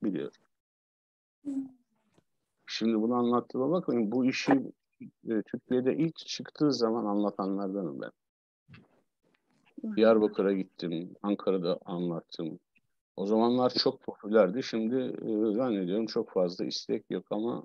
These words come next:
Speaker 1: e, yaklaşık altı yedi yıldır da anlatıyorum. Eğitim programlarının hazırlanmasında işveren, e, yıl içinde düzenlenecek eğitim, e, faaliyetlerini bir yıllık eğitim programı adı altında hazırlamalı ve,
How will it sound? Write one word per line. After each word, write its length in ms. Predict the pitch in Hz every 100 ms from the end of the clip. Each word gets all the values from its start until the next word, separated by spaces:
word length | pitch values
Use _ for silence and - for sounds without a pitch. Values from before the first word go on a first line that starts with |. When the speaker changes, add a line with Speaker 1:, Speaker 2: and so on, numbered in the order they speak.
| -
Speaker 1:
e, 280 | 90 87 101
yaklaşık 440 | 104 - 85 - -
altı 320 | 98 98 -
yedi 160 | 104 107
yıldır 260 | 90 85 80
da 60 | 98
anlatıyorum. 560 | 87 78 - - 50 _ _ _ _ _ _ - - _ - - _ _ _ _ _ _ _ -
Eğitim 340 | 170 214 185
programlarının 640 | 185 175 180 165 165 175
hazırlanmasında 1080 | 156 147 165 160 143 135 127 123 120 143 180 -
işveren, 600 | - - - 165 160 123 - _ _ _ 101
e, 40 |
yıl 360 | 98 98 135 135
içinde 280 | - 113
düzenlenecek 480 | 113 104 104 101 110
eğitim, 400 | 123 117 120 113 - _ _ _ 90
e, 60 | 87 80
faaliyetlerini 840 | - 107 92 92 - 92 85 110 170 _ _ _ _ _ _
bir 140 | 123 139
yıllık 460 | 127 131 139 160
eğitim 400 | 123 127 - 147
programı 520 | - 113 104 101 95 87
adı 180 | 110
altında 680 | 92 92 87 85 139 156 - -
hazırlamalı 1000 | 131 131 113 95 87 107 180 185 165
ve, 120 | 113